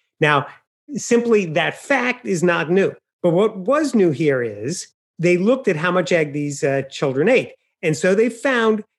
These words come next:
that children who had egg allergy at six years of age, they looked back to see how much egg they had eaten, and they had eaten about the equivalent of one egg every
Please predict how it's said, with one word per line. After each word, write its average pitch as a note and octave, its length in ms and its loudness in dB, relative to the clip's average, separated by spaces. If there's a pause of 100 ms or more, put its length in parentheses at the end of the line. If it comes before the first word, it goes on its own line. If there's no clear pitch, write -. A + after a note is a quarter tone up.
(120)
that C#3+ 180 0
children C#4 600 0
who B3+ 220 0
had G#3 360 0
egg A3 220 0
allergy F#3+ 760 -4
at - 200 -2
six - 560 -4
years C4 220 2
of A#3 100 0
age, B2+ 300 -4
they C#3+ 120 2
looked A3 300 0
back A#3 300 -2
to F3+ 80 0
see F#3 320 -4 (240)
how G#3+ 200 -2
much A#3 300 2
egg F3+ 220 0
they E3 120 2
had D#3 100 0
eaten, C3+ 440 -8 (260)
and D3 380 -2
they B3+ 320 2
had F#3+ 220 0
eaten F#3+ 260 -2
about D#3 540 -2 (180)
the D3 140 -2
equivalent F#3+ 540 2
of C3+ 140 -8
one F#3+ 280 0
egg F#3 320 -2 (400)
every A#3+ 600 -2